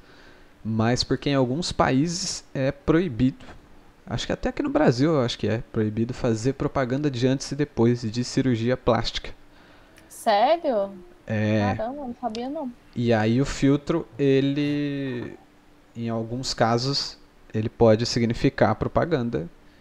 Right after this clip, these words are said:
Speaker 1: de antes e depois, né? Você colocar uma pessoa com harmonização facial, com lábio grande, não sei o que lá. E aí ele, o Facebook simplesmente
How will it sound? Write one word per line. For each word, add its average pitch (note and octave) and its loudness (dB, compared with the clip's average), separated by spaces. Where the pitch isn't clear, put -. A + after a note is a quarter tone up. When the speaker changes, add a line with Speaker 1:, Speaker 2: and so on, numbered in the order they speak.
Speaker 1:
de A2 -2
antes B2 0
e - -4
depois, A#2+ 2
né? G#2 -2
Você - -8
colocar G#2 -2
uma G2+ -4
pessoa G#2+ 0
com G#2+ -10
harmonização G2+ 0
facial, A#2 2
com A2 -4
lábio G#2 2
grande, A2 2
não A2 -2
sei C#3 0
o - 0
que - -4
lá. G3 0
E A#3+ 6
aí C#3 10
ele, D3+ 8
o C#3 10
Facebook C#3 2
simplesmente D3+ 0